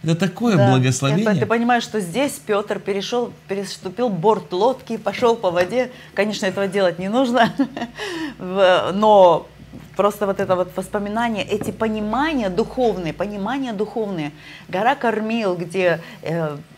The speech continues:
Speaker 2: Илия принес вс-, всесожжение, где упал огонь и пожрал жертву, и пророки Вала были посрамлены.
Speaker 1: Знаете,
Speaker 2: Молитва за Израиль, за Иерусалим.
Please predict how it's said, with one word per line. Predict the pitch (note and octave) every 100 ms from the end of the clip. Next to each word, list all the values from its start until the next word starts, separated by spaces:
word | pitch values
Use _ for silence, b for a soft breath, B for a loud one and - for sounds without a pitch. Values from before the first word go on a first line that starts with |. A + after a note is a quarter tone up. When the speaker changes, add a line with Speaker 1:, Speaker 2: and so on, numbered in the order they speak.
| -
Speaker 2:
Илия | A#3+ C4 B3 G#3 E3+
принес | E3 G3 G3 G3+
вс-, | - - - - F3 E3 D#3+
всесожжение, | A3 G#3+ G#3+ F#3+ G#3+ F#3+
где | F#3+
упал | G3+ G#3 G3+ G3+
огонь | F#3+ G#3+ G#3
и |
пожрал | G3 G3 F3 G3+ F#3 B B -
жертву, | E3 F3+ G#3 G3 F3+
и | F#3+ F#3+
пророки | G3+ - G#3+ A3 G#3+ G3 G#3
Вала | G3+ G3+ G3
были | F#3 G#3+
посрамлены. | G#3+ G3+ - G#3 G3
Speaker 1:
Знаете, | C3 G3 G3 D3 B2 B -
Speaker 2:
Молитва | G3+ A#3+ C#4+ - B3
за | A#3 B3
Израиль, | G3+ G3 A3 A3+ F#3+ E3
за | E3+ G#3+
Иерусалим. | A3+ A#3 A3+ B3 A#3 A3+ A3 F3+